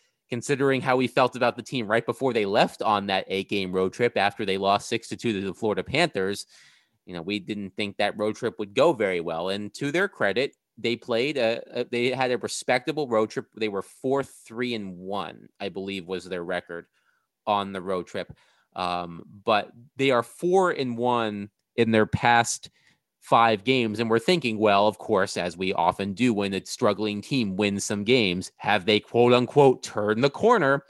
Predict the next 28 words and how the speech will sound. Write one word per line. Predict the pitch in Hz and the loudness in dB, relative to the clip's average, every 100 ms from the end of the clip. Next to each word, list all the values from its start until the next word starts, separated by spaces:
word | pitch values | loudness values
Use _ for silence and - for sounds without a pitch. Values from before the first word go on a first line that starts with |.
| - - - _ | -20 -20 -20 _
So | - 151 131 135 | 0 6 6 6
I | 117 | 2
pulled | 123 156 208 160 | 2 6 6 6
up | 151 - | 2 4
their | 113 | 2
five-on-five | - 139 151 151 147 131 127 117 113 | 2 0 2 2 0 2 2 2 0
stats | - 113 95 78 - - | -2 0 2 0 -6 -2
over | 117 113 113 | 0 0 0
these | 110 104 | -2 -2
five | - 107 107 95 | 2 4 4 4
games | 101 90 85 85 | 0 0 -4 -8
on | - 104 | -4 -2
natural | 104 117 123 127 | 2 0 0 -4
stat | - 123 104 - | -2 0 0 0
trick | 104 - | -6 -4
dot | 92 90 | -4 -4
com. | - 85 62 - - _ _ _ | -6 -10 -10 -12 -20 _ _ _
The | 110 | 0
one | 120 180 | 2 2
that | 190 139 | 2 2
jumps | 139 139 | 2 4
out | 131 113 - | 6 4 4
to | |
me | 101 87 85 90 _ _ | 0 0 0 -4 _ _
is | - 117 104 | -2 -2 2
that | 110 107 - _ - | 4 2 -2 _ -12
the | - 110 | -4 -4
team's | - - 180 185 156 | -2 0 2 2 0